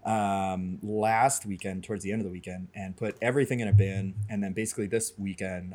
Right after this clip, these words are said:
I've been pulling everything out of the bin, uh, disassembling all the swing arm linkage, all of the, um, like, the shock came out,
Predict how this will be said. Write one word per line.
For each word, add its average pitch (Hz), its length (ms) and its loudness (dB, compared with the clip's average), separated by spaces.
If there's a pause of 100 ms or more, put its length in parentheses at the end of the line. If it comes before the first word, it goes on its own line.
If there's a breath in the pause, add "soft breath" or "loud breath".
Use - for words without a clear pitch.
I've 98 140 -4
been 95 120 -6
pulling 95 300 -6
everything 90 420 -8
out 190 180 4
of 101 120 2
the 95 60 -12
bin, 95 340 -8 (340 soft breath)
uh, 95 300 0 (120)
disassembling 110 600 -2
all 139 220 6
the 131 80 2
swing 113 260 -2
arm 104 160 -2
linkage, 104 680 -2
all 117 380 4
of 98 440 -2
the, 98 460 -2 (500 soft breath)
um, 98 260 -2
like, 90 160 -6 (460)
the 123 80 -2
shock 143 300 8
came 139 200 2
out, 127 420 6